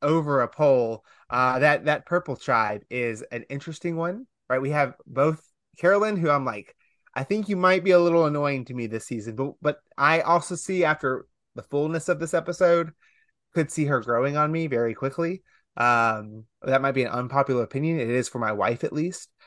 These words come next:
Uh, and then we also have Jam Jam on that tribe, who is, like, we already knew was going to be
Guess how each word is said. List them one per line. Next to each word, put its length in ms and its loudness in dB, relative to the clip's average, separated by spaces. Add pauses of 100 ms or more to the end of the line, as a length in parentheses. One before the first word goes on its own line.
(100)
Uh, 160 8
and 80 4
then 80 2
we 60 6
also 240 6
have 160 4 (100)
Jam 260 -2
Jam 240 -2
on 180 -6
that 140 -6
tribe, 320 2
who 340 -2
is, 300 0
like, 300 -8 (240)
we 100 6
already 420 8
knew 360 4
was 180 -2
going 260 -2
to 100 -6
be 540 -2